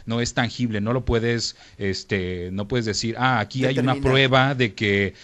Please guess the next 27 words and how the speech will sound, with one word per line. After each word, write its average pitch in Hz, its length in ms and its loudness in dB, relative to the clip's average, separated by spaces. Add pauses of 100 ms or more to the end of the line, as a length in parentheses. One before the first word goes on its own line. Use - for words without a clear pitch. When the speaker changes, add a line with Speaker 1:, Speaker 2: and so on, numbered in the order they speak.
Speaker 2:
Que, - 120 -8
Speaker 1:
de 113 180 2
Speaker 2:
de - 80 -6
que 107 160 2
había 104 160 6
Speaker 1:
que, 101 80 2
Speaker 2:
mucho 104 180 -4
Speaker 1:
de 113 120 2
Speaker 2:
odio. 107 120 -4
Speaker 1:
que, 95 800 0
eh, 113 160 -2
había 120 300 2
mucho 131 240 0
odio", 143 220 2
no 120 180 0
la 127 160 2
hay. 123 240 0
O 113 80 -4
sea, 110 160 -2
tienes 127 180 -2
que - 60 -8
Speaker 2:
Correcto. 135 160 2
Speaker 1:
realizar 143 340 0
una 170 60 -6
Speaker 2:
Pero, 147 80 -4
Speaker 1:
investigación 123 500 -2
Speaker 2:
pero 151 220 -2